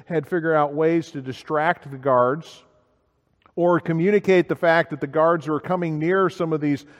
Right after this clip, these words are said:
places that, uh, were being used to dig things out. Uh, the tunnels that they had were covered over by a,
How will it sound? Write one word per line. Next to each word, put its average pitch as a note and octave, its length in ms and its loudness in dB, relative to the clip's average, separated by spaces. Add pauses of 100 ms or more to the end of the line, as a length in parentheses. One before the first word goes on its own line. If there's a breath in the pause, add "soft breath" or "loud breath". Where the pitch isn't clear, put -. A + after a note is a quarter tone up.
(120 loud breath)
places F3 640 0
that, C#3+ 320 0 (220 loud breath)
uh, C3 360 2
were C#3 200 -2
being D3+ 400 -4
used E3 340 0
to D3 100 -6
dig D3+ 300 -4
things D3+ 320 -6
out. D3+ 420 -4 (760 soft breath)
Uh, D3+ 260 2
the D#3+ 300 4 (200 loud breath)
tunnels G3+ 500 2
that D#3+ 180 2
they D#3 160 4
had E3+ 400 2
were D3 180 0
covered F#3 380 0
over F3+ 360 0
by D3+ 360 2
a, D#3+ 360 -2